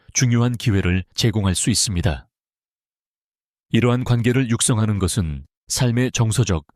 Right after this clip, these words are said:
사회적 부분을 개선할 뿐만 아니라 신체적, 정서적, 성적 웰빙이 모두 연결되고 지원되는 건강에 대한 보다 완전한 접근 방식을 장려합니다. 아직 이 영상을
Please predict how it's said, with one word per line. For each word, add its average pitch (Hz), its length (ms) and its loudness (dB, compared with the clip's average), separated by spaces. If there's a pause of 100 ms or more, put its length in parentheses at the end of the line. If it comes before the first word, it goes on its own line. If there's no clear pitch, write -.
(120)
사회적 127 460 0
부분을 113 380 0
개선할 113 420 0
뿐만 101 320 -2
아니라 87 480 -2 (320)
신체적, 120 560 -2 (260)
정서적, 104 540 0 (240)
성적 131 460 0
웰빙이 90 520 0 (260)
모두 110 480 0
연결되고 101 800 0 (100)
지원되는 117 560 0
건강에 107 400 0
대한 78 400 -2 (320)
보다 117 240 0
완전한 110 480 0
접근 120 340 -2
방식을 92 500 0 (120)
장려합니다. 85 800 -2 (280)
아직 110 340 0
이 127 180 4
영상을 104 640 0